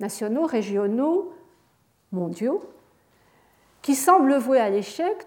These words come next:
tout effort, toute recherche de cohérence.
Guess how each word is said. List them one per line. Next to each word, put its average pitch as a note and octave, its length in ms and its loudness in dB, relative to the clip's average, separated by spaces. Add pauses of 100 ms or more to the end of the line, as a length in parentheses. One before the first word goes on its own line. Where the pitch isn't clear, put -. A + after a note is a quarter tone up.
tout D#4 300 0 (120)
effort, E4 840 -6
toute A3 180 -14
recherche E4 680 -8
de G#3 80 -4
cohérence. F#3+ 960 -10